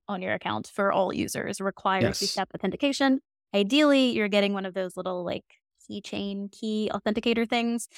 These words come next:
Speaker 1: that isn't connected to the internet, that has never been connected to the internet, so that can't get compromised. But you definitely want to have two-step authentication required for anybody signing into your account.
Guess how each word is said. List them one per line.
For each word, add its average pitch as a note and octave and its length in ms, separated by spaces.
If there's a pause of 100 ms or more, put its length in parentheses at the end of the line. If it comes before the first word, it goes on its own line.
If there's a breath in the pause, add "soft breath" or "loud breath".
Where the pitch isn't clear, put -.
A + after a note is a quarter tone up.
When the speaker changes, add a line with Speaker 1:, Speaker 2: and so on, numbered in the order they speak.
(180 loud breath)
Speaker 1:
that F3 120
isn't F3+ 200
connected A3 420
to A#3 180
the A3+ 120
internet, A#3+ 400 (560)
that E3+ 140
has E3+ 100
never F3 180
been A#3 180
connected A#3+ 440
to B3 80
the A3 100
internet, A#3 460
so F3+ 400 (120)
that F#3 200 (100)
can't A#3 200
get - 160
compromised. C#4+ 640 (280 soft breath)
But - 120
you G#3+ 100
definitely G#3 400
want F#3 260
to F#3 160
have F3 200
two-step - 480
authentication - 560
required - 500
for - 180
anybody - 300
signing - 260
into - 220
your - 60
account. - 320